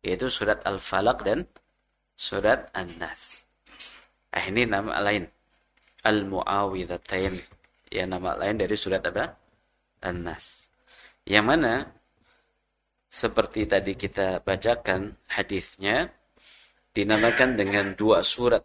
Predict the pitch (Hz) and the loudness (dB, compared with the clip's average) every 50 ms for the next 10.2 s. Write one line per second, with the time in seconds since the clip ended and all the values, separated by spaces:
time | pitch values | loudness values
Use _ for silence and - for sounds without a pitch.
0 | _ _ 104 104 104 104 95 95 98 92 98 120 139 160 160 156 - 110 95 101 | _ _ -4 -2 -2 -2 -2 -2 -4 -2 0 0 0 0 -2 -4 -4 -6 -4 0
1 | 117 135 156 - - _ 127 135 131 127 123 117 104 - 104 95 98 101 104 - | -2 -2 -2 -4 -8 _ -4 -4 -4 -2 -4 -6 -2 -2 0 0 2 0 0 -2
2 | 107 101 _ 110 101 95 95 90 90 90 92 117 147 90 - _ _ _ _ _ | -4 -4 _ 0 0 0 0 -2 -4 -4 -4 -4 -6 -6 -8 _ _ _ _ _
3 | 101 101 98 98 - - _ 104 98 98 95 95 92 95 - - - - 98 95 | 2 2 2 2 0 -6 _ -2 -2 0 0 -2 -2 -4 -4 -8 -8 -4 -4 -4
4 | 95 - - _ _ _ _ - 98 98 - - 98 92 95 95 95 - - 104 | -4 -4 -10 _ _ _ _ -2 -2 -2 -2 -2 -2 -2 0 -2 -4 -6 -6 -4
5 | 107 127 135 123 98 - 101 - - 104 95 95 - - 95 98 95 95 95 92 | 0 2 2 0 0 -2 -6 -6 -4 -4 -4 -4 -4 -6 -10 -6 -6 -6 -6 -6
6 | - - 127 143 165 180 - - _ _ _ - - 104 - - - 101 101 101 | -6 -2 0 0 0 0 -4 -10 _ _ _ -6 -6 -6 -4 -4 -2 0 0 0
7 | 98 - _ - - _ _ _ _ _ _ _ _ _ _ - 110 113 - - | 0 -4 _ -20 -20 _ _ _ _ _ _ _ _ _ _ 0 2 2 2 2
8 | 107 101 - - 98 95 92 - - 107 113 135 156 - _ _ _ _ - _ | 0 -2 0 -2 -2 -2 -2 -2 -6 -4 -2 -2 -4 -4 _ _ _ _ -20 _
9 | _ _ _ _ _ _ 104 98 92 107 107 123 139 147 143 127 113 107 101 95 | _ _ _ _ _ _ 0 2 4 4 4 4 6 6 4 4 2 0 2 2
10 | 92 95 110 143 | 4 4 2 2